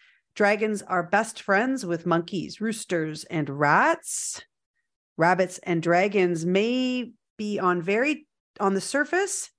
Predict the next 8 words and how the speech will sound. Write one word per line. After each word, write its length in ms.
they 100
may 140
be 140
very 200
different. 540
And 720
Angie 460
did 500